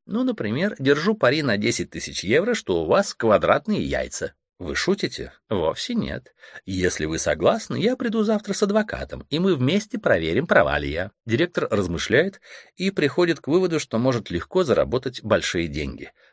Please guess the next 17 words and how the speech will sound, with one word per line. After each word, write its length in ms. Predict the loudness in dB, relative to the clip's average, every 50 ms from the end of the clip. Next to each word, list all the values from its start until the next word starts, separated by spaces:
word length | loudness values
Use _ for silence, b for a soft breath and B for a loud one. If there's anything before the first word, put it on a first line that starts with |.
| b b
«Отлично, 560 | 0 0 0 0 -4 -6 -4 -4 -2 -2 -4 -2
я 180 | 0 0 0 0
согласен. 560 | 0 -4 -4 -2 -2 -4 -4 -4 -6 -2 2
До 100 | 2 2
завтра». 480 | 2 0 -6 -12 -12 -16 -20 -20 -20 -20 _ _ _ _ _ _ _ _ _
На 140 | -2 0 0
следующий 480 | 0 0 0 0 0 -2 -4 -4 -4 -2
день 260 | 0 0 0 -2 -4 -8
старая 400 | -12 -2 2 2 4 4 4 4
дама 320 | 4 4 4 4 4 2
приходит 540 | 0 -2 -4 -4 -4 -6 -6 -4 -6 -6 -8 _
с 140 | -6 -4
адвокатом. 600 | -2 0 0 0 0 -2 -8 -12 -12 -14 -20 -20 _ b b b b b b b b _
Она 320 | -2 0 2 2 0 0
входит 340 | -2 -4 -4 -4 -4 -6 -8
в 60 | -10
кабинет, 480 | -10 -8 -4 -2 0 0 0 -2 -4